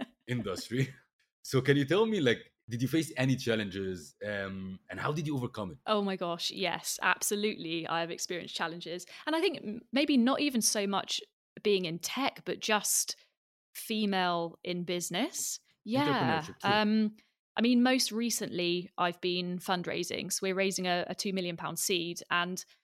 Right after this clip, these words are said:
Speaker 1: I guess I'll, I'll tell you how I've personally noticed it, but I guess just to set the scene, like, we know the statistics, right? It's less than, what,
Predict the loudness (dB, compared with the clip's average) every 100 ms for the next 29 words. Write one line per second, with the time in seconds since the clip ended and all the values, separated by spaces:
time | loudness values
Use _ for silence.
0 | _ _ _ _ -2 0 2 2 2 2
1 | 2 2 2 2 0 0 0 2 2 2
2 | 0 2 0 0 0 2 0 0 -2 -2
3 | -4 -2 -2 -2 -6 -4 -2 0 -2 -4
4 | -8 -4 0 2 2 0 -4 -4 -4 -4
5 | -4 -8 -4 -2 -2 -4 -6 0 0 0
6 | -2 -2 -2 -6 -8